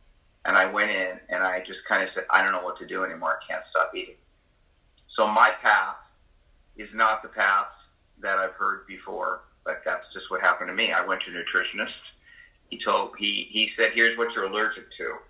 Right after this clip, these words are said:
He did muscle testing. I have no idea what it is. I don't wanna understand it.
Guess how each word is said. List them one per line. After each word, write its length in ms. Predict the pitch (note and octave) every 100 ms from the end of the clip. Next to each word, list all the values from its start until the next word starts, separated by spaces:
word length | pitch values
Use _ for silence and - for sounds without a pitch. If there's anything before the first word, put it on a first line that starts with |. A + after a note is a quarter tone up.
| _ _ _ -
He 80 |
did 180 | - G2+
muscle 380 | G2 G2+ G2+ F#2
testing. 560 | F#2 F2+ - G2 - -
I 80 | F2+
have 200 | F#2+ F#2+
no 520 | G#2+ A2+ B2 C3 B2+
idea 320 | A2 G#2 G#2
what 180 | G2+ G2
it 100 | F#2+
is. 520 | A2 C3 C3 - - - _ -
I 100 | F#2+
don't 160 | G2 G2+
wanna 160 | G2+
understand 680 | G2 F#2+ G2 - - A2 A2
it. 160 | A#2